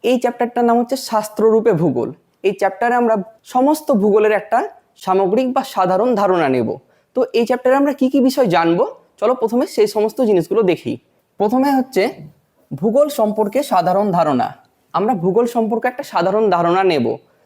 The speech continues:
যে ভূগোল শব্দটা কোথা থেকে এলো, ভূগোলের অর্থ কী, এই সমস্ত বিষয়। নেক্সট হচ্ছে ভূগোলের সংজ্ঞা।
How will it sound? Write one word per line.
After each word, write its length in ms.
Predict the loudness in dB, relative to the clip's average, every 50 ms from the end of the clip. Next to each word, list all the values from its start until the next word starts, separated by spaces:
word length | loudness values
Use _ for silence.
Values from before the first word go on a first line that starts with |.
| _ _ -2
যে 80 | -2
ভূগোল 280 | 0 0 2 2 2 2
শব্দটা 380 | 0 0 -4 0 0 0 0 0
কোথা 220 | -2 -2 -2 -2
থেকে 300 | -2 -2 0 2 2 4
এলো, 220 | 4 4 2 0 -2 -8 _ _ _ -6
ভূগোলের 320 | -2 0 2 2 2 2 2
অর্থ 240 | 0 0 -2 -4 -6
কী, 240 | -4 -4 -4 -6 -8 _ _ _ _ _ -2
এই 100 | -2 0
সমস্ত 360 | 2 2 0 0 0 0 0
বিষয়। 380 | 0 0 0 -2 -4 -4 -6 -6 -12 _ _ _ _ _ _ _ _ _ _ _ _ _ _ _ _ _ -6
নেক্সট 340 | -2 0 0 0 0 -2 -2
হচ্ছে 220 | -2 -2 0 0
ভূগোলের 420 | 2 2 2 2 2 2 2 2
সংজ্ঞা। 500 | 0 0 0 0 2 2 2 0 0 -2